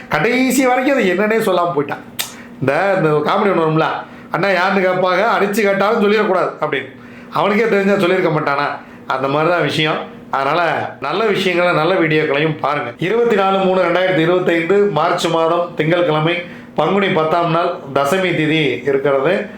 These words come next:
இருபத்தி ஐந்து மூணு ரெண்டாயிரத்தி இருபத்தைந்து மார்ச் மாதம் <clears throat> இருபத்தைந்தாம் தேதி, செவ்வாய்க்கிழமை,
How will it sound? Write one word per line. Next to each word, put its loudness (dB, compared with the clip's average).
இருபத்தி 2
ஐந்து 2
மூணு 2
ரெண்டாயிரத்தி 0
இருபத்தைந்து 2
மார்ச் 0
மாதம் 0
<clears throat> -2
இருபத்தைந்தாம் 2
தேதி, 0
செவ்வாய்க்கிழமை, 0